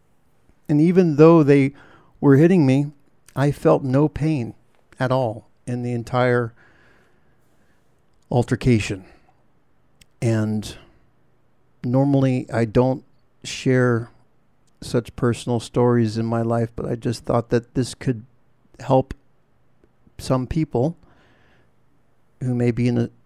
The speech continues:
a different sort of situation. And it also helps to illustrate that when I say I don't feel fear, I don't feel fear,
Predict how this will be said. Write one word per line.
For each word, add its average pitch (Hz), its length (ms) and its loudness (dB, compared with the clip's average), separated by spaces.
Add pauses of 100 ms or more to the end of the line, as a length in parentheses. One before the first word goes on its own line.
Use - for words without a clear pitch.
a - 160 -12
different 123 340 -4
sort 117 200 0
of 113 120 -4
situation. 123 800 -4 (240)
And 120 200 -6
it 117 60 -2
also 123 360 0
helps 117 340 -2
to - 140 -10
illustrate 127 720 0 (1300)
that 117 360 0 (1300)
when 135 220 0
I 131 180 2
say 131 420 4
I 123 80 4
don't 117 320 2
feel 117 260 -2
fear, 156 460 -2
I 123 100 -2
don't 117 300 -2
feel 107 260 -8
fear, 104 440 -12